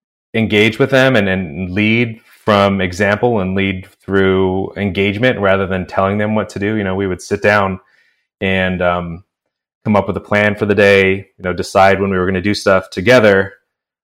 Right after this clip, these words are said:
rather than, you know, hammering everything down on them to say, "This is what we're gonna do," and, and, and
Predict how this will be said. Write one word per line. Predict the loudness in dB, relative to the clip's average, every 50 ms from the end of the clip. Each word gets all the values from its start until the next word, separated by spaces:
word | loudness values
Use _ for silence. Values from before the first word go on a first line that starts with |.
| 0
rather | 4 6 6 6 6 4
than, | 2 2 2 2 0 -2 -4 -6 -10 _ _ _ _ -12
you | -8 -6
know, | -6 -6 -8 _ -16
hammering | -14 -6 -2 0 0 2 2 0 0 0
everything | 0 -2 -2 -4 -4 -4
down | -2 -2 -2 -2
on | -4
them | -6 -6 -8
to | -8
say, | -8 -6 -6
"This | -6 -6 -4
is | -4
what | -4 -2 -2
we're | -2 -2
gonna | -2 -4 -4 -4
do," | -4 -4 -4 -4 -4 -6
and, | -8 -10 -12 -14
and, | -14 -14 -12 -12
and | -10 -10 -10 -10 -8 -10 -12 -14 -16